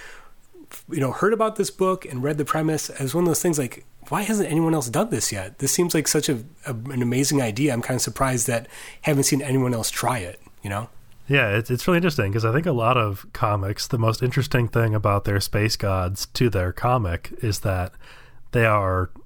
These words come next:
Speaker 2: a living and active presence in the book, you know, like,
Speaker 1: Yes.
Speaker 2: Galactus
Speaker 1: Yeah.
Speaker 2: is interesting because he's a threat and he has to be
Speaker 1: <laughs>
Speaker 2: confronted and stopped.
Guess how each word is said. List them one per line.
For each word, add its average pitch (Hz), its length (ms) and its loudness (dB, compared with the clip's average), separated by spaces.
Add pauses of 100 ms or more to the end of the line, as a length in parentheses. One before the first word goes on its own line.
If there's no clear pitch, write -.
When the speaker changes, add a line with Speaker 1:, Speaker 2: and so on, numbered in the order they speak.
(420)
Speaker 2:
a 110 140 0
living 113 460 2
and 107 100 0
active 107 560 -2
presence 104 480 2
in 95 140 -8
the 90 80 -4
book, 101 400 -2
you - 40 -4
know, 87 180 -4
like, 90 260 -6 (100)
Speaker 1:
Yes. - 400 -4
Speaker 2:
Galactus 120 560 2
Speaker 1:
Yeah. 127 40 4
Speaker 2:
is 107 100 2
interesting 107 480 0
because 104 500 2
he's 104 160 6
a 90 80 2
threat - 540 -4 (260)
and 95 180 0
he 95 80 2
has 95 200 2
to - 100 2
be 87 320 2
Speaker 1:
<laughs> - 80 -8
Speaker 2:
confronted 101 560 0
and 85 160 -2
stopped. 95 460 0